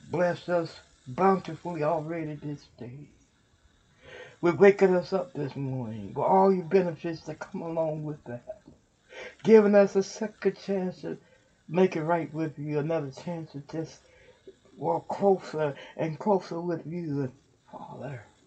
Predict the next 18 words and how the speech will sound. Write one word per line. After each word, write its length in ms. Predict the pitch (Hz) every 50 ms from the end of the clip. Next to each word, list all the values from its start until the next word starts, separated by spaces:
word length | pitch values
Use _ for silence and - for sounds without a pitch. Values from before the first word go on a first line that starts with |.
| _ _ _ _ _ _ _ _ _ - - _ _ _ _ _ _ _ _ _ _ _ _ _ _ _ _ _ _ _ _ _ _ _ _ _ -
we 120 | 160 190 190
thank 340 | - 185 175 160 - -
you 80 | 156 143
for 200 | - - 127 123
that. 340 | 113 107 98 - - - - _ _ - - _ _ _ _ _ _ _ _ _ _ _ _ _ _ _ _ _ _ -
Oh, 140 | 143 - - -
Father, 340 | 139 156 151 147 147 147 147
hear 380 | 127 123 143 165 156 156 156
us. 400 | 143 127 123 120 - - - - _ _ _ _ _ _ _ _ _ - - - - - -
We 240 | - 170 185 180 165
cry 500 | - - - 160 165 156 151 151 151 151 -
to 100 | - 147
you, 420 | 135 135 135 123 120 123 - 127 - -
Father. 380 | - 135 117 123 120 117 113 131
Hear 280 | 135 170 170 170 160 151
us, 300 | 143 135 131 - - - _ _ _ _ _ _ _ _ _ _ _ -
our 200 | - 147 143 139
supplications. 1300 | 131 - - 143 - - 147 147 139 - - - 185 135 127 - - - 127 110 110 113 110 - -